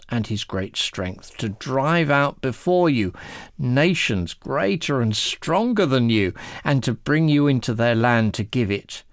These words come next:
to you for your inheritance as it is today.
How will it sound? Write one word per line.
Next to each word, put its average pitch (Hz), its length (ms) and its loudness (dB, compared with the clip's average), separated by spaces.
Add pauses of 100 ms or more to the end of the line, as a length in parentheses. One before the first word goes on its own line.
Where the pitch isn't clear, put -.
(220)
to - 140 -2
you 131 440 2
for 104 180 -8
your 117 260 2
inheritance 101 800 -2 (320)
as 113 180 -2
it 101 220 -2
is 87 180 -6
today. 82 640 -6